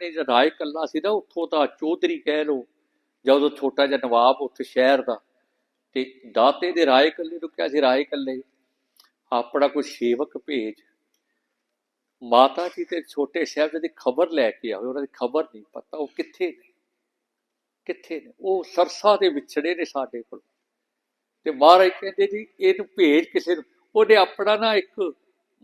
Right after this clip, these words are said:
ਬੁਲਾਇਆ ਸੇਵਕ, ਜਿਹਨੂੰ ਨੂਰਾ ਮਾਈ ਕਹਿੰਦੇ ਸੀ, ਨੂਰਾ ਮਾਈ ਰਾਏ ਕੱਲੇ ਨੇ, ਕਿਹਾ, "ਜਾ ਕੇ ਖਬਰ ਲੈ ਕੇ ਆ ਸਰਹੰਦ ਦੇ ਵਿੱਚੋਂ।"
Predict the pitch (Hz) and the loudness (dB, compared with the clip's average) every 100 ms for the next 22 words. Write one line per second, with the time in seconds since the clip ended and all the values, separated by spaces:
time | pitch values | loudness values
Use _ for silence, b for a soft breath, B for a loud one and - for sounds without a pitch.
0 | 131 131 123 131 143 156 170 - - 151 | -20 -18 -4 2 6 6 6 2 -2 -2
1 | 151 - - 165 143 135 147 180 180 160 | -2 -6 -8 -6 -6 -2 4 6 6 6
2 | 151 139 - 131 123 113 120 117 139 143 | 2 0 -6 -8 -8 -12 -12 -8 2 4
3 | 135 120 139 117 _ _ _ _ _ _ | 4 -2 -10 -14 _ _ _ _ _ _
4 | _ _ _ _ 117 127 139 135 131 127 | _ _ _ _ 2 6 6 6 0 2
5 | 127 117 110 _ _ _ _ 202 226 165 | -2 -2 -12 _ _ _ _ 6 6 6
6 | 190 196 196 202 - 170 175 196 190 175 | 8 8 8 2 2 2 2 2 4 2
7 | - 180 175 170 - 165 127 131 131 135 | 2 2 4 2 2 2 4 2 0 -4
8 | 151 131 - - | -4 -4 -8 -16